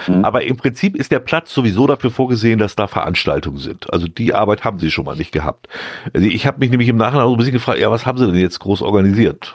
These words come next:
Speaker 2: Also nicht bös gemeint, sondern einfach, das ist ja alles da von der Stadt. So, und, und, und die Stände und alles gibt es auch. Das heißt, die sind auch schon da.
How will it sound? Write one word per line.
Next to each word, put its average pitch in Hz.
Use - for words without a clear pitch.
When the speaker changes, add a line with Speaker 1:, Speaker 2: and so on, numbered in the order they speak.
Speaker 2:
Also 76
nicht 117
bös 202
gemeint, 82
sondern 98
einfach, 117
das 120
ist -
ja 127
alles 107
da 160
von -
der 69
Stadt. -
So, 113
und, 101
und, 110
und 117
die 123
Stände 151
und 87
alles 110
gibt 123
es 113
auch. 113
Das 110
heißt, 117
die 131
sind 131
auch 151
schon 80
da. 69